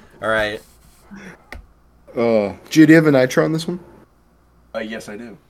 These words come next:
Speaker 3: I think I'm gonna be having
Speaker 1: All right.
Speaker 3: nitros, uh, permanently now. Uh, you
Speaker 2: Let's
Speaker 3: know, I
Speaker 2: go.
Speaker 3: think we got in the rhythm.
Speaker 1: Hey, hey, hey.
Speaker 2: Spencer's,
Speaker 3: Also,
Speaker 2: uh,
Speaker 3: real quick,
Speaker 1: check.
Speaker 3: Spencer,
Speaker 2: video
Speaker 3: you're, like,
Speaker 2: is
Speaker 3: you're, like, delaying. Yeah.
Speaker 2: Yeah, Spencer's delayed. Restart your camera.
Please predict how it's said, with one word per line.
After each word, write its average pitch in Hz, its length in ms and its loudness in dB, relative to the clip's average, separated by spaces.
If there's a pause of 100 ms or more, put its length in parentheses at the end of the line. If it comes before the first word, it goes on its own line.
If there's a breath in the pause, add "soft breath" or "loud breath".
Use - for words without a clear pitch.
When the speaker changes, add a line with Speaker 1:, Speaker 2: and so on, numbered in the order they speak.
Speaker 3:
I 98 280 -12
think 101 240 -16
I'm 101 100 -16
gonna 101 140 -16
be 95 140 -16
having 95 360 -18
Speaker 1:
All - 80 -6
right. 320 120 -8
Speaker 3:
nitros, - 380 -20
uh, - 140 -16
permanently - 480 -18 (200)
now. - 60 -20 (380)
Uh, 92 60 -20
you 104 60 -16
Speaker 2:
Let's 92 140 -16
Speaker 3:
know, - 60 -18
I - 40 -16
Speaker 2:
go. 95 60 -12
Speaker 3:
think 110 100 -10
we 98 40 -16
got 98 120 -10
in 95 60 -14
the 95 60 -10
rhythm. 123 280 -12 (180)
Speaker 1:
Hey, 127 180 -2
hey, 156 640 0 (220)
hey. 202 180 -12 (680)
Speaker 2:
Spencer's, 113 600 -12
Speaker 3:
Also, 98 320 -8 (100)
Speaker 2:
uh, - 20 -6
Speaker 3:
real 113 100 -8
quick, 101 200 -8
Speaker 1:
check. - 280 -12
Speaker 3:
Spencer, 95 200 -12
Speaker 2:
video 113 240 -4
Speaker 3:
you're, 107 80 -2
like, 98 120 -6
Speaker 2:
is - 100 -10
Speaker 3:
you're, - 80 -6
like, 90 180 -12
delaying. 98 480 -8 (160)
Yeah. 127 320 -12
Speaker 2:
Yeah, 90 140 -14
Spencer's 98 420 -16
delayed. 92 400 -14 (100)
Restart 123 360 -8
your 127 100 -12
camera. 95 400 -14